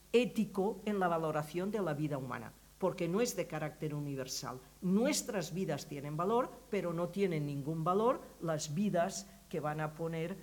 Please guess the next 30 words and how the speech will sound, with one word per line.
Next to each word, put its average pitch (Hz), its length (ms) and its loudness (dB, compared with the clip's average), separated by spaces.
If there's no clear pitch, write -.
encima 147 460 -4
de 151 100 0
la 160 140 0
mesa 165 600 -4
los 147 280 -6
otros 165 580 -6
en, 139 160 -6
este, 127 720 -10
en 160 120 -2
estos 160 340 -6
conflictos. - 800 -16
Y 254 80 2
aquí 330 360 2
entraríamos 247 800 0
en 175 120 2
otro 202 300 0
elemento 214 540 0
también, 156 580 2
eh, 147 320 -4
que 208 60 0
es 202 160 2
el 214 180 4
distanciamiento 196 1300 2
físico 240 720 2
y 208 100 2
el 180 160 2
distanciamiento 175 1080 0
moral 185 480 4
y 202 60 0
psicológico. 139 840 -4